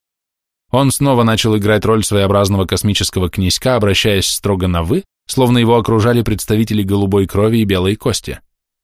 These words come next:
Слева сидели мы с Браном и Гзека, напротив Рэми и Юли. Андроид, разумеется, отсутствовал.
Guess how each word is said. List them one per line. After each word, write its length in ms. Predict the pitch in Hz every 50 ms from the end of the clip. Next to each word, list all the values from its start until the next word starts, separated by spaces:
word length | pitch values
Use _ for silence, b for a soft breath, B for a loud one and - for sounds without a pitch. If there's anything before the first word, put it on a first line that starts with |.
| _ _ _ _ _ _ _ _ _ _ _ _ _ _ _ _ _ _
Слева 340 | - - 104 95 92 90 90
сидели 340 | - - 90 90 87 85 85
мы 180 | 90 107 143 160
с 60 | 156
Браном 360 | 151 156 151 151 147 139 135
и 20 |
Гзека, 420 | 127 113 117 139 127 - 131 120 - - _ _ _ _ _ -
напротив 500 | 98 95 92 131 175 175 - 170 - -
Рэми 400 | 104 98 98 101 101 101 110 123
и 20 |
Юли. 340 | 131 127 113 92 78 71 - - _ _ _ _ _ _ _ _ _ _ _ _ _ _ _ _ _ _
Андроид, 480 | - 90 85 82 76 80 78 80 80 87
разумеется, 520 | 92 90 92 90 85 82 82 - - 95
отсутствовал. 680 | 101 - - 165 - - - 90 85 76 73 67 -